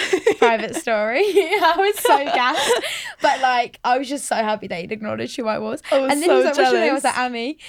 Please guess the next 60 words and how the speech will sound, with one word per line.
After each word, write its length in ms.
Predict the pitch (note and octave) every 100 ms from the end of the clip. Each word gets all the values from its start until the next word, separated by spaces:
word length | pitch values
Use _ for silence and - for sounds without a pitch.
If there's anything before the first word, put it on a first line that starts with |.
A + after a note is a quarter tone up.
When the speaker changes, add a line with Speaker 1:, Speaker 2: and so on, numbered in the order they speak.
| - - D#4
Speaker 2:
He 60 |
was 140 | D#4+ D#4+
like, 300 | C#4 A#3+ -
"Oh, 120 | C4
this 140 | C4 C#4+
is 60 | D4
my 140 | C4
name." 160 | A#3+ A3+
And 80 | A#3
I 60 |
went, 180 | A3+ A3
"Yeah, 120 | B3
I 60 | B3
know 60 | A#3
who 20 | C4+
you 100 | A#3+
are." 140 | A#3
And 100 | A#3
I 40 | F#4
was 80 | F#4+
like, 100 | E4+
"Why 140 | G4+
did 60 | G#4+
I 100 | A#4+ B4
say 140 | G#4+
Speaker 1:
Oh, 40 |
Speaker 2:
that? 180 | G4 A4
Speaker 1:
I 40 | G4+
Speaker 2:
I 40 | G#4
don't 180 | G4
know 120 | F#4+ G#4
who 100 | D#4
you 60 | D4
are. 200 | C4+ D4+
What?" 380 | E4+ G#4+ G#4 - _ - F#5 A5 - -
I 40 |
was 80 | F#4+
like, 200 | C#4+ C4
"It's 100 | D#4+
not 100 | D4
like 140 | B3+ C#4
I 60 |
watch 280 | B3 A#3+ -
you 80 | F3
every 200 | F#3+ -
single 220 | - -
day." 200 | - -
Speaker 1:
My 140 | B3+ A3+
name's 200 | B3+ C#4
Ami. 380 | A#3+ A3 G#3+ D#4
Speaker 2:
Yeah, 240 | D4+ D#4 F#3 A#4 A#4
Speaker 1:
<laughs> 240 | - G#4
Speaker 2:
Ami. 280 | - D4 E4 F#4 - F#4+ - - - -
But 100 | C4+
yeah, 160 | B3+ A#3+
no, 120 | A#3
I 260 | A3 G#3 A3+
do 240 | A3 B3
feel 240 | B3 A#3 A3
like 500 | G3 G3 F#3+ -